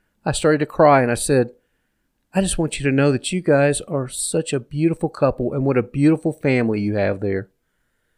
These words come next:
And he goes, "Well, thank you." I said, "Yeah," I said, "You know, I lost my wife a couple of years ago," and I said, "I thought it's been tough, but," I said, "what you guys are dealing with," I said, "I can't imagine, but you handle it with such grace."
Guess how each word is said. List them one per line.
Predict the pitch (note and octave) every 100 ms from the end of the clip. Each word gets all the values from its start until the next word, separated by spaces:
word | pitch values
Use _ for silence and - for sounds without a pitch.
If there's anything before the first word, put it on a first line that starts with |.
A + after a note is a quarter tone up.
| _ _ _
And | -
he | C3
goes, | C#3+ C3+
"Well, | C#3+
thank | - E3 F#3
you." | A#2 F#2+ F#2+ _ _ _ _ _ _ _ _ _ _ _ _ _ -
I |
said, | B2+ F3 C#3+
"Yeah," | E3 D3
I | B2+
said, | B2 C#3+ A#2+ - _ _ _ _ _ _ _
"You | - D#3
know, |
I | D3+
lost | C#3 C#3 C#3
my | C#3
wife | B2+ B2 C3+ C3
a |
couple | - C#3+ D3
of |
years | C#3+ B2+ A#2+ A2
ago," | A2+
and | A#2
I | A#2
said, | - B2 - _ _ _ -
"I | B2+
thought | - E3
it's | E3+ C#3+
been | - D#3
tough, | - - B2+ A2
but," | C#3
I |
said, | A#2+ - B2+
"what | C3+ D#3 -
you | F#3
guys | F3+ F3 D3+
are | B2
dealing | A#2 C3+ D#3+ C#3+
with," | D#3 D3+
I | C3
said, | - B2+ - _ _ _ _ _ _
"I | -
can't | B2 - D#3+ F3
imagine, | E3 E3 F3 C#3+ A2+
but | A#2+ -
you | A2+
handle | - F3+ E3
it | A#2
with | B2
such | - G3+ G3+ -
grace." | - D#3 E3 B2 - - -